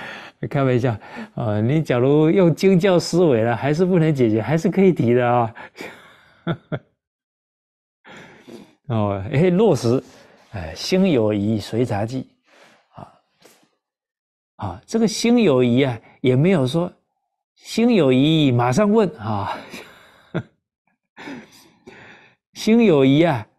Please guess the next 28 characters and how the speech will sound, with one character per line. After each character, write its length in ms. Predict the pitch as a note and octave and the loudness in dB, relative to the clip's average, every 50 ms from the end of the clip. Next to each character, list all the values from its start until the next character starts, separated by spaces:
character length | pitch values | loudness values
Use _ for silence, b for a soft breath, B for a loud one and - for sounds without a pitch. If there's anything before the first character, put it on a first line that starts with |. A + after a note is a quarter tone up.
| _ _ _ _ _ _ _ _ _ | _ _ _ _ _ _ _ _ _
可 180 | - - E3+ F3 | -4 0 2 2
以 80 | D3+ | 2
先 280 | C3+ - F3 F3 F3+ F3+ F#3+ - | 2 2 2 2 2 0 0 0
问 180 | - F#3+ F3+ D3+ | 2 4 4 4
问 280 | D#3 F#3 F3+ F3 D3+ C3+ | 4 2 2 2 2 0
Google 500 | - - F#3 F#3+ F#3+ E3+ - D3+ B2+ A#2 | 0 2 4 4 4 4 2 2 2 2
老 220 | A2 G2 F#2+ G2 | 0 -2 -4 -6
师 260 | F#2 G2 A#2+ B2+ C3 - _ | -6 -8 -8 -10 -10 -12 _
啊， 440 | - G#2 F#2+ F#2 F2 E2+ - - _ _ _ _ _ _ _ _ _ _ _ _ _ _ _ _ _ _ _ _ _ _ _ _ _ _ _ _ _ _ | -16 -14 -14 -14 -14 -18 -20 -20 _ _ _ _ _ _ _ _ _ _ _ _ _ _ _ _ _ _ _ _ _ _ _ _ _ _ _ _ _ _
哦， 260 | - C3 B2+ B2+ B2 | -6 -4 -2 -2 -2
把 200 | A#2+ C3 C#3 C#3 | 0 0 0 0
问 220 | E3 G3 G#3+ F#3+ D#3 | 2 2 4 4 4
题 480 | - C3+ B2+ C#3 D3 D#3 - - _ _ - | 2 2 2 2 2 0 -2 -6 _ _ -4
打 160 | C3+ B2 B2+ | -2 -2 0
上 260 | C3 F#3 G3+ F3+ E3 | 0 2 2 0 0
关 220 | F3 F#3+ F#3+ F#3+ | 2 2 2 4
键 180 | F3 G#3 G3 E3+ | 4 4 2 2
字 320 | D#3+ F3 F#3+ F#3+ F#3+ A3 G#3 F3 | 2 0 0 0 -2 -2 -6 -10
啊， 420 | B2 A2 A2 A#2 A2+ G#2+ G#2+ A2 _ | -6 -6 -4 -4 -4 -6 -6 -10 _
还 200 | - - D#3+ D#3 | -10 -6 -4 -4
有 140 | D#3+ C#3+ B2+ b b b b b b b | -4 -4 -6 b b b b b b b
净 360 | - - A#3 A#3 G3 E3+ D3+ | -6 -2 0 2 2 2 2
空 300 | C#3 - E3+ F3 F3 E3+ | 0 0 0 0 0 2
老 160 | D3 G#2 G2+ G#2+ | 0 0 0 0
和 140 | A#2 A#2+ | -2 0
尚 120 | C#3 D#3+ - | 0 -2 -2
啊， 440 | - - - G2 F#2+ F2 F2 - _ _ b b b b b b b b _ _ _ | -4 -10 -14 -12 -12 -12 -14 -16 _ _ b b b b b b b b _ _ _
刷， 280 | _ - - E3+ F#3 - | _ -6 -4 -2 -2 -2